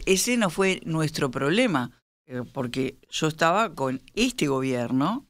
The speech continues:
con el Ministerio de Ambiente de este gobierno, y obtuve el apoyo de todo un sector del Partido Colorado, no de una persona del Partido Colorado, de un sector del Partido Colorado. Este, también, durante la pandemia,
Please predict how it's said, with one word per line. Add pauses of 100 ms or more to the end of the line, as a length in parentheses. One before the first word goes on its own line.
(120)
con
el
Ministerio
de
Ambiente
de
este
gobierno, (420)
y
obtuve
el
apoyo
de (120)
todo
un
sector (380)
del
Partido
Colorado,
no
de
una
persona
del
Partido
Colorado,
de
un
sector
del
Partido
Colorado. (460)
Este,
también, (480)
durante
la
pandemia,